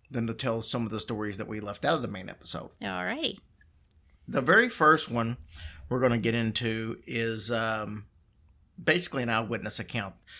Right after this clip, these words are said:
Speaker 1: We're gonna do, over the course of this week, we're gonna put out six episodes, and probably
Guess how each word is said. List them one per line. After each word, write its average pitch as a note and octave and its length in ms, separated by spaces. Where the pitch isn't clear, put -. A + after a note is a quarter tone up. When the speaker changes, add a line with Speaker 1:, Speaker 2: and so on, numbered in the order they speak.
Speaker 1:
We're D#3+ 120
gonna A3+ 140
do, D3 520
over C#3 200
the B2+ 100
course C#3 260
of A#2+ 60
this A#2+ 160
week, A2+ 240
we're G#2+ 80
gonna A2+ 160
put B2+ 160
out G#2+ 160
six - 260
episodes, F#2 680
and A#2 260
probably B2 960